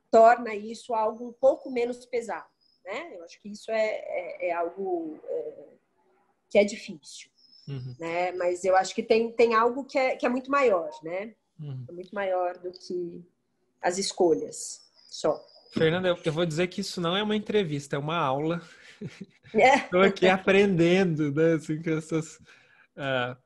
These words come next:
Speaker 2: pérolas aí que você tá, ah,
Speaker 1: <laughs>
Speaker 2: apresentando. Não, é,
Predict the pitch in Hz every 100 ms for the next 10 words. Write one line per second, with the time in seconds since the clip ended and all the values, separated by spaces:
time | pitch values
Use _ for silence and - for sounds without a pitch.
0 | _ - 147 160 147 135 123 131 127 139
1 | 127 131 135 131 131 - - _ _ _
2 | _ - 220 220 143 - 180 - 147 139
3 | 139 123 143 165 - _ _ _ _ _
4 | - - 139